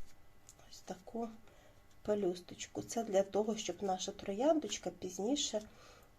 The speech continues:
е, з-, мала таку відкриту форму. Тобто перші пелюсточки в нас будуть ось такі, а останні пелюсточки в нас мають бути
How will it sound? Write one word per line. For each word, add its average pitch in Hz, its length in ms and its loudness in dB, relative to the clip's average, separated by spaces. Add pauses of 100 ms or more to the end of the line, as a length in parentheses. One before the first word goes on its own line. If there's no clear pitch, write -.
(160)
е, 196 200 0
з-, - 300 -6
мала 202 520 0
таку 202 320 -6
відкриту 214 540 -4
форму. 185 600 0 (840)
Тобто - 320 -6
перші 202 500 6
пелюсточки 196 680 -2
в 190 40 -6
нас 175 160 2
будуть 180 380 -6
ось 220 180 -4
такі, 185 640 -4 (520)
а 190 320 4
останні 202 640 0
пелюсточки 196 640 -2
в 208 40 -6
нас 214 220 -6
мають 190 340 -2
бути 220 340 -4